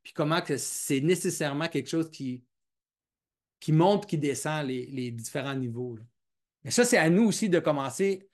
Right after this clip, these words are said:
à saisir la réalité comme ça aussi, parce que un des effets du matérialisme, euh, sur les chrétiens, c'est qu'on a comme une vision un peu arbitraire de la,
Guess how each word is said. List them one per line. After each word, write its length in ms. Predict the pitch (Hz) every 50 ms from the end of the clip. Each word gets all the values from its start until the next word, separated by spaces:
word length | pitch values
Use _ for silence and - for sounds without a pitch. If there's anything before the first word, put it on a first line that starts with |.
| _ _ _ -
à 100 | - 139
saisir 720 | - - 180 175 165 147 143 170 190 196 202 196 185 160 - -
la 120 | 147 143
réalité 420 | 135 139 143 139 135 123 120 170 165
comme 180 | - 147 143
ça 140 | 123 - 160
aussi, 240 | 139 127 - - 170
parce 180 | - 147 -
que 240 | - - 180 185 185 - _ _ _ _ _ _ _ _ _ _ _ _ _ _ - - - _
un 160 | - 165 175 190
des 320 | 175 175 156 147 120 131
effets 320 | 147 131 - - 185 196
du 140 | 175 139 135
matérialisme, 800 | 143 139 127 127 135 123 131 131 131 135 151 160 156 - - _ _ _ _ -
euh, 400 | 135 123 117 117 117 120 120 123 135
sur 280 | - - - - 147
les 120 | 135 131 123
chrétiens, 560 | - - 120 120 - 147 156 185 226 233 202 - _ _ _ _ _ _
c'est 240 | - - - 135 117
qu'on 540 | - 165 165 175 190 185 185 - 139 139 143
a 60 | 139
comme 160 | 131 196 208
une 100 | 196 165
vision 240 | 151 131 135 131 160
un 60 | 170
peu 160 | 160 180 190 -
arbitraire 800 | 131 135 131 135 120 - - 151 151 151 151 147 135 127 117 117 _ _ _ _ _ _ _ _ _ _ _ _ _ _ _ _
de 180 | - 123 123 131
la, 220 | 127 131 139 -